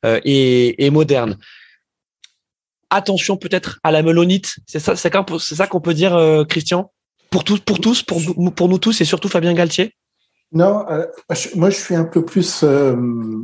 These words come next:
Speaker 2: un peu moins réservé que vous par rapport à la prolongation de contrat. Euh, alors, je, je pense que Laporte, euh, essaie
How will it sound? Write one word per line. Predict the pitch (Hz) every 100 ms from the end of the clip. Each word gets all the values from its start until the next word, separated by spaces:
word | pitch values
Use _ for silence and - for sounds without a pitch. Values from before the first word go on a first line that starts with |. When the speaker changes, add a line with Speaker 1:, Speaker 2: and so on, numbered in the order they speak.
| 127 -
Speaker 2:
un | 131
peu | 151
moins | 165 180
réservé | 180 165 147 139
que | 131
vous | 165
par | 135 123
rapport | 120 131
à |
la | 127
prolongation | 131 127 135 131 131
de |
contrat. | 131 123 151 180 _ _ _ _ -
Euh, | 123 127 123 123 123 120 151
alors, | 147 147 -
je, | 147 -
je | 143 143
pense | 135 180 180
que | - 139 131 123 120 120
Laporte, | 123 127 113 - - - 123
euh, | 120 120 127
essaie | 123 -